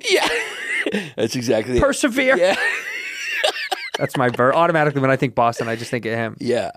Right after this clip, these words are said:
Speaker 2: He's the, he is the, he is the epitome of it, and played fucking Fenway, and I texted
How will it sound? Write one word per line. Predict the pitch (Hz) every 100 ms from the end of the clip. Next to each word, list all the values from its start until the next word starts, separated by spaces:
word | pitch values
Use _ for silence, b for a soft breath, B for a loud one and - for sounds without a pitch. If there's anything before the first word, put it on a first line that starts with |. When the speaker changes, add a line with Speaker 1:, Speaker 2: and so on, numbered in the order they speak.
| _ _
Speaker 2:
He's | 156 139
the, | 131
he | 131 147
is | 139 120
the, | 123 120 117 - b b b b b
he | _ 156
is | 139
the | 139
epitome | 120 156 147 120
of | 113
it, | 113
and | 143 151
played | 147 185 165 139
fucking | 156 151 139 135
Fenway, | - 156 160 113
and | 113
I |
texted | 113